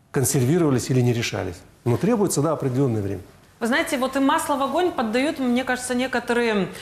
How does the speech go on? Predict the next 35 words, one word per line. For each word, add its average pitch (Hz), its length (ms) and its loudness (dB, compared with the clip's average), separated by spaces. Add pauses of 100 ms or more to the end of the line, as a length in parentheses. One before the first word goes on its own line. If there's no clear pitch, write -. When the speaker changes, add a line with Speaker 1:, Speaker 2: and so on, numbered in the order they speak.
(180)
Speaker 2:
э, 214 260 0
торговые 233 880 2
сети, 339 480 0
м, 185 420 -2
как - 200 -6
один 233 260 2
вот 214 140 -2
из 214 80 -4
крупнейших 233 420 -2
наших 233 280 -4
магазинов, 240 500 0
который 226 280 -2
продаёт 220 440 0
электронику, 247 680 -2
бытовую 226 460 -2
технику, 269 580 -2
они 285 400 0 (240)
резко 262 340 0
подняли, 240 680 0 (220)
<clears throat> - 200 -14
э, 208 440 0
цены 330 280 2
у 294 40 2
себя 254 280 0
в 247 40 -2
магазине. 247 600 2
Вот 214 160 0
будет 311 260 -2
ли 262 80 2
это 240 300 -2
как-то 214 320 -4
пресекаться 240 600 -4
со 208 160 -8
стороны 208 340 -6
государства? 175 680 -10